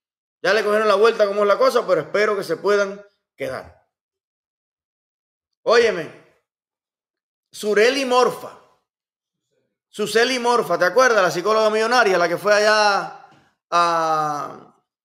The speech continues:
a Panamá, que decía, "¡Nadie!". "¿Quién te pagó el pasaje?". "¡Nadie!". "¿Y cómo?". "Yo soy psicóloga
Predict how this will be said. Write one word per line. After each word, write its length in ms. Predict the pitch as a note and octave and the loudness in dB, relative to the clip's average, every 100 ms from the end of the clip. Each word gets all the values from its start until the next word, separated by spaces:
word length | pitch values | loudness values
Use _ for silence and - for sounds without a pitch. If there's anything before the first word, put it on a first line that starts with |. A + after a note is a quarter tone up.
| _ _ _ _ _ _ _ | _ _ _ _ _ _ _
a 160 | E3 E3 | -4 0
Panamá, 1000 | - F3 F#3+ B3+ F#3+ - - _ _ _ _ _ | 0 2 2 2 0 -8 -20 _ _ _ _ _
que 80 | F3+ | -4
decía, 320 | G#3 F3+ A3+ | -2 0 -2
"¡Nadie!". 1080 | F#4 - - - - C5+ B4+ B4+ - - - - _ _ | -2 -2 0 0 0 -2 -2 -2 -4 -8 -12 -20 _ _
"¿Quién 220 | D4 D4+ | -4 -2
te 80 | C4+ | 0
pagó 180 | C#4 C#4 | 4 2
el 80 | |
pasaje?". 420 | C#4 C4+ C#4+ B3+ B3+ | 2 0 2 0 -2
"¡Nadie!". 120 | - A#5+ A#5 A#5+ C6 C6+ C6+ C6+ C6+ C6+ C6+ C6+ - F#5 C#5 - _ _ _ _ | -6 -16 -4 0 2 4 2 0 -2 0 2 2 0 -2 -8 -18 _ _ _ _
"¿Y 140 | - D4 | -8 0
cómo?". 200 | D#4+ E4 | 2 2
"Yo 460 | C#4+ - - - A4+ - | 0 -4 -10 -4 -4 0
soy 180 | - - | 0 0
psicóloga 760 | A#4+ A#4 - - D#4 - - | -4 -2 0 2 2 -2 -4